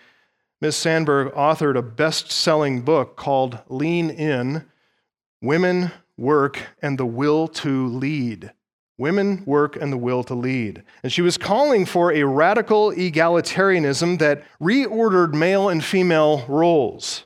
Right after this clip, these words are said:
She described this as her ideal world. She said, "A better world in which," quote, "women ran half of our countries and companies and men ran half our homes." So she wants to flip things around and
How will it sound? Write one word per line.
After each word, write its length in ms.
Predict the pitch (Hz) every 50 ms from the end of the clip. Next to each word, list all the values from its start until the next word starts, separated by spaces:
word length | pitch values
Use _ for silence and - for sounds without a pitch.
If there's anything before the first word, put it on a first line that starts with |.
| _ _ _
She 220 | - - 165 165
described 640 | 151 139 - - 185 180 185 185 185 170 151 - - _ _ _ _ _ _ _ _
this 340 | - 160 202 202 185 190 -
as 420 | 175 175 165 165 165 165 156 -
her 300 | - 185 180 175 180 175
ideal 720 | 156 156 156 156 151 139 131 175 220 233 226 214 202 196 196 147
world. 540 | 156 160 180 185 175 147 123 113 110 110
She 140 | - - 143
said, 260 | 139 - - 151 156
"A 60 | 151 139
better 380 | 131 120 196 240 247 220 196
world 340 | 151 131 131 135 139 151 156
in 140 | 156 151 151
which," 360 | 156 160 151 - - - _
quote, 280 | _ - 175 170 170 170
"women 640 | - 139 151 196 233 226 190 180 175 170 160 131
ran 300 | 135 156 160 165 160 156
half 280 | 139 143 185 196 196 -
of 140 | 196 170 165
our 140 | 156 151 151
countries 520 | - - 175 165 - 180 170 160 151 135
and 240 | 139 135 135 131 -
companies 560 | - 190 208 196 139 123 123 120 123 123 110
and 240 | 131 127 123 123 127
men 440 | 147 170 151 127 123 123 127 123 _ _ _ _
ran 180 | 127 123 123 120
half 400 | 123 131 131 123 120 - - -
our 180 | - 123 123 113
homes." 720 | 110 143 156 151 135 117 98 82 - _ - - - - _ _ _ _ _ _ _ _ _ _ _ _ _ _
So 120 | - - 180
she 160 | 170 - 214
wants 260 | 214 214 202 196 -
to 100 | - 180
flip 300 | - - - 214 196 208
things 300 | - 185 170 160 151 131
around 460 | 160 156 151 143 139 127 117 120 123 139
and 160 | 135 131